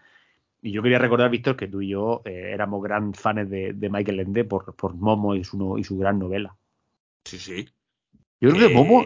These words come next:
Speaker 1: que Momo nunca se adaptó al cine, ¿no? No lo sé.
Speaker 2: eh,
Speaker 1: ¿O
Speaker 2: yo,
Speaker 1: sí?
Speaker 2: yo sé que de Momo había, ha, ha habido varios proyectos, pero nunca se han llevado a cabo. Y si alguno se ha llevado a cabo
Speaker 1: Ah, coño, pues sí,
Speaker 2: eh,
Speaker 1: sí que está, sí que está en cine,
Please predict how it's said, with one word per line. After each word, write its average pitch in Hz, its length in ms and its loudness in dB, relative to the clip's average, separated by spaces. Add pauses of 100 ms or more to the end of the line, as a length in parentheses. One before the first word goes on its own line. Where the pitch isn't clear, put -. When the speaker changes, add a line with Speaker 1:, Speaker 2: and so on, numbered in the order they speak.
Speaker 1:
que 113 120 -10
Momo 131 220 -4
nunca 214 220 -4
se - 80 -6
adaptó 107 260 -6
al 117 80 -4
cine, 139 320 -10
¿no? 139 180 -12
No 113 120 -6
lo 147 100 -4
sé. - 240 -14 (1500)
Speaker 2:
eh, 107 180 -10
Speaker 1:
¿O 104 40 -6
Speaker 2:
yo, 143 100 4
Speaker 1:
sí? 147 100 0
Speaker 2:
yo 143 100 2
sé 226 200 2
que 233 100 6
de 151 140 4
Momo 131 480 4
había, 117 480 0
ha, - 260 -10
ha - 440 -4
habido 147 260 4
varios 127 300 0
proyectos, 113 540 0
pero 104 160 0
nunca 104 240 0
se 104 120 -2
han 98 80 2
llevado 90 300 0
a 80 120 -8
cabo. 82 340 -10 (540)
Y 127 120 4
si 127 60 4
alguno 147 320 8
se 190 120 4
ha - 20 8
llevado 123 320 6
a 98 60 -6
cabo 113 400 0 (240)
Speaker 1:
Ah, 131 140 -4
coño, 143 240 0
pues 101 140 -8
sí, - 80 -4
Speaker 2:
eh, 135 40 -2
Speaker 1:
sí - 140 -6
que 147 80 -2
está, 123 240 -4
sí 117 140 -10
que 139 60 -2
está 127 200 -4
en 113 80 -6
cine, 127 260 -4